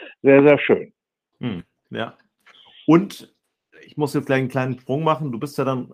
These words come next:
Speaker 2: leider sehr früh auch ausgestiegen, bist als Sportinvalide, ähm, aus deinem Profifußballgeschäft sozusagen herausgerissen worden.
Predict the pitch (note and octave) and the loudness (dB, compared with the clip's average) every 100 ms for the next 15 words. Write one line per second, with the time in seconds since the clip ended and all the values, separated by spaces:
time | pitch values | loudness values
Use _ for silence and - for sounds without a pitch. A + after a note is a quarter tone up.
0 | - G#2+ G#2+ C#3 D3 A#2+ A#2+ C#3 C#3 C#3+ | -12 -6 -4 -2 -2 -2 -4 -6 -8 -6
1 | C#3 C#3+ B2 - D3 D#3 - - C#3 C3+ | -4 -4 -6 -6 -8 -6 -10 -6 -6 -4
2 | C3 - A2+ A#2+ A2+ B2+ A#2+ - - B2+ | -6 -10 -12 -10 -10 -8 -8 -6 -2 0
3 | B2+ A#2+ A#2 B2+ C#3 C3 - - - _ | 0 0 0 2 2 0 -4 -20 -20 _
4 | - A#2+ A#2 B2 - A#2 A#2+ A2 - C3 | -4 -2 -2 -4 -2 -2 -2 -8 -8 -6
5 | C3+ B2+ C#3 - C3 B2 B2+ C3+ B2+ B2+ | -4 -6 -8 0 2 2 0 -2 -2 -6
6 | B2 B2 A#2 A2 C3 - A#2 A#2 - A#2+ | 0 2 2 2 0 -2 -6 -6 -6 -8
7 | F#2+ G2+ A2 C3+ D3+ | -4 -2 0 0 -4